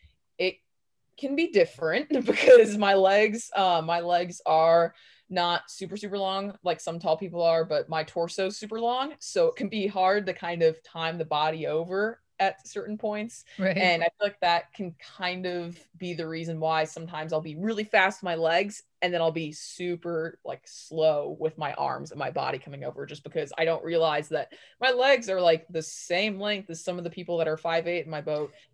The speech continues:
Speaker 1: yet I kind of have to just keep, like, keep keeping in my mind that I'm taller than them. So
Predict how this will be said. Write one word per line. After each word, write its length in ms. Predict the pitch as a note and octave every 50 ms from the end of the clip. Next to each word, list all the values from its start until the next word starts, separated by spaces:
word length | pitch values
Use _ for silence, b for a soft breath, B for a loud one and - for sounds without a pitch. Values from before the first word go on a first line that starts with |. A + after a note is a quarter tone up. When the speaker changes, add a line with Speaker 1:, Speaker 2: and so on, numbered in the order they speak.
| _ _
Speaker 1:
yet 400 | E3+ E3+ E3 D#3+ D#3+ D3 - - _ _ _ _ _ _ _
I 1080 | - F3 F3 E3+ E3+ E3+ E3+ E3+ E3+ E3+ E3+ E3+ E3+ E3+ E3 E3 E3 E3 E3 D#3+ D#3 - _ _ _ _ _ _ _ _ _ _ -
kind 240 | - - F3 F#3 F#3+
of 160 | F3 E3+ E3
have 240 | - - D3 D#3+ -
to 140 | - D#3+ D#3
just 340 | E3 E3 D#3 D3+ - - _ _ _ _
keep, 240 | - F3 E3+ E3 _ _ _ _ _ _ _ _ _ _
like, 200 | - D#3+ C#3 C3+ b b b b _
keep 240 | _ - G#3+ G3+ _ _ _
keeping 320 | - F#3+ F#3 - F3+ F3+
in 80 | F3 E3+
my 100 | E3 D#3
mind 380 | D#3 D#3+ D#3+ D#3 D#3 D#3 D3
that 160 | D3+ C#3+ - -
I'm 220 | - D#3+ E3 E3 E3
taller 300 | E3 - D#3+ E3+ F3 F3
than 100 | F3+ F#3
them. 260 | G3 F#3+ G#3 G#3 G3+
So 100 | - -